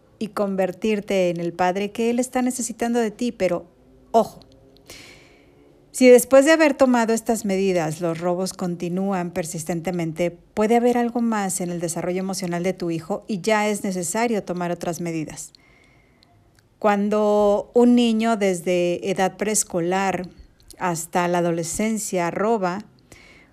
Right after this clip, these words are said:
pocas o raras veces tiene que ver co-, eh, este comportamiento con los valores, la pobreza o la avaricia.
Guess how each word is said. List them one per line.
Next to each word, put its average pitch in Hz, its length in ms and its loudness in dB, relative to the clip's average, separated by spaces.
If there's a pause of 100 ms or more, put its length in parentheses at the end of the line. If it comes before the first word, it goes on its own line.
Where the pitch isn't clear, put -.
(260)
pocas 277 460 6
o 226 80 2
raras 214 320 4
veces 202 320 -2
tiene 196 240 -4
que 202 80 -4
ver 180 200 0
co-, 196 260 -12 (160)
eh, 170 680 0
este 220 300 0
comportamiento 185 920 -4
con 165 320 -4
los 202 280 0
valores, 180 1000 -2 (340)
la 190 220 0
pobreza 180 1080 -4 (240)
o 190 140 -2
la 185 140 2
avaricia. 170 640 -2